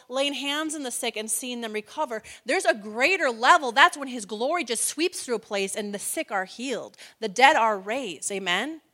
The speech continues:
We've seen him do it in times past in the healing revivals, and he's gonna move. He says, "The latter rain will be greater than the former."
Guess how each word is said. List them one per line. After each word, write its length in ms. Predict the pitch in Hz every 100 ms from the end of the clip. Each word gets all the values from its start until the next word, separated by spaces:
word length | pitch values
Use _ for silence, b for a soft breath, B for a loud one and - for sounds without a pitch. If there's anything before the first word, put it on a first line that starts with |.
| b b b b
We've 240 | 247 359
seen 300 | - 339 440
him 180 | 370 320
do 260 | 247 302 403
it 80 | -
in 160 | 262
times 440 | 247 285 302 277 -
past 400 | - 320 359 -
in 100 | 240
the 60 |
healing 360 | 226 277 262 240
revivals, 600 | 214 208 - 311 190 196 B B
and 140 | 233 233
he's 320 | - 381 370
gonna 180 | 254 214
move. 380 | 220 294 226
He 120 | - 233
says, 240 | 233 202
"The 140 | 202 202
latter 560 | 196 220 302 330 233
rain 380 | 185 190 175 175 B B
will 160 | 220 214
be 180 | 220 185
greater 720 | 190 190 240 330 254 165 - _ _ _ _ _ _ _ _ _ _ _ _ _ _ _ _ _ _ _
than 160 | 202 190
the 60 | 185
former." 440 | - 226 190 160